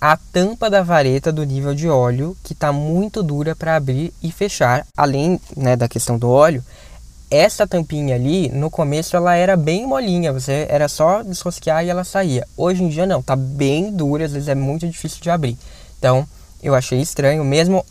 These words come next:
limpando ali por dentro, não adianta muito. Vou ver o que que eles me falam sobre isso.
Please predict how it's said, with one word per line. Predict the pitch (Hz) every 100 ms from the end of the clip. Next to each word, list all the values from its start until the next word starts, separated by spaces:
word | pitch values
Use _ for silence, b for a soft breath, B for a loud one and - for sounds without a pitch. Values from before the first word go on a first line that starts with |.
| - -
limpando | 147 170 180 - 143 165 175
ali | 127 131
por | 131 131
dentro, | 123 123 135 165 170 B B B
não | 139 143 156
adianta | 170 143 143 160
muito. | 156 113 120 127
Vou | 131
ver | 131 131 139 b b b -
o | 131
que | -
que | 131 135
eles | 143 139
me | 156
falam | - 131 123 131
sobre | - 143 151
isso. | - -